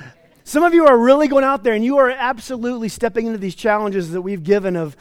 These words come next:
inviting and, and asking people to come in and join us in this redemptive life that God has for us. And today we're talking about something very close to the heart of God.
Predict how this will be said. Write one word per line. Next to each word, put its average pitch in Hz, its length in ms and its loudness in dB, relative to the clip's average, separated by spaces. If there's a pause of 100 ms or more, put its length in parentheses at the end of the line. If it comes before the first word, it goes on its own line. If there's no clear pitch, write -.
(200)
inviting 190 720 0
and, 147 180 -12
and 165 220 -14 (120)
asking 214 340 -10
people 202 220 -8
to 190 60 -6
come 247 300 -2
in 226 180 -4
and 180 160 -4
join 220 420 -4
us 170 320 -8 (220)
in 185 60 -8
this 196 180 -8
redemptive 202 680 -4
life 185 420 -4
that 175 100 -12
God 175 280 -6
has 160 260 -10
for 156 200 -12
us. 143 220 -14 (240)
And 202 100 -4
today 269 220 0
we're 339 100 -4
talking 254 320 0
about 214 200 -2
something 214 340 -4
very 247 280 4
close 233 600 -6 (240)
to 196 100 -6
the 196 120 0
heart 226 340 0
of 180 220 -14
God. 156 380 -6